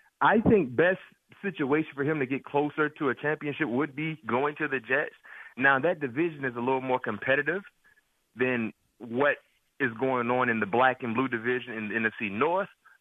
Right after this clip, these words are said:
but I think they have a roster that's ready to win right now. The missing piece for them for such a long time has been stability at the quarterback position. And if he's able to do that and ride off into the sunset, he puts a stamp on an outstanding Hall of Fame career.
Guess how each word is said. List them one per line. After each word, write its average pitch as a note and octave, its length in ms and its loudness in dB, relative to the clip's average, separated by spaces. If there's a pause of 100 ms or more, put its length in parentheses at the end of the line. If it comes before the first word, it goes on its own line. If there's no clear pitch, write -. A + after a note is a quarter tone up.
(100)
but D3 100 4
I D3+ 80 4
think F3+ 320 -2
they D#3 100 0
have E3+ 220 2
a C3 60 2
roster C#3 480 2
that's A#2 200 2
ready C3+ 260 2
to A#2+ 80 0
win A#2+ 280 0
right A#2+ 240 4
now. A#2 360 6 (200)
The A2 80 0
missing C3+ 400 -2
piece F#3+ 240 -4
for B2+ 100 -2
them B2+ 160 0
for A#2 140 -12
such C#3 140 -2
a C3 40 -4
long B2 240 -2
time C#3+ 220 2
has A#2 140 -2
been A#2 220 -2
stability B2 400 -4
at G#2+ 60 -2
the A2 60 -6
quarterback B2+ 480 0
position. G2+ 440 -4 (520)
And A#2 100 2
if A2 80 0
he's F#3 180 0
able D#3+ 200 -2
to C3 100 -20
do C3 220 -4
that D3+ 320 0
and A2 160 -4
ride B2 160 6
off A#2+ 140 0
into A2+ 120 -14 (140)
the G#2 160 -2
sunset, D#3+ 460 0 (400)
he D#3 120 -2
puts D3+ 260 -2
a A#2 160 -4
stamp D3 280 0
on A#2+ 100 0
an A2+ 100 4
outstanding B2 480 2
Hall A#2+ 200 4
of A2+ 80 -2
Fame A#2 180 0
career. A2+ 380 0